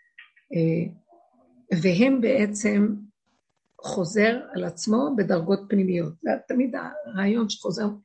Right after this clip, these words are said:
מאחד מתרבה ונהיה יותר.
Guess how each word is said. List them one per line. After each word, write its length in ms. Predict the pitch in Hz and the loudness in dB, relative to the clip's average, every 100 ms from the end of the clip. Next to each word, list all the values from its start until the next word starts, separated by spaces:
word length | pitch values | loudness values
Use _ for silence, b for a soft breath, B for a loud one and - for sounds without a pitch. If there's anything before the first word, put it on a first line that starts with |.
| _ _ _ 208 | _ _ _ 0
מאחד 460 | 214 - - 254 220 - _ - | 2 2 0 0 -2 -8 _ 2
מתרבה 580 | 196 202 196 185 160 | 4 2 -2 -2 2
ונהיה 800 | 196 190 175 175 - - 180 175 | 0 0 -4 -6 -10 -8 -2 0
יותר. 300 | 170 170 160 | -2 -4 -4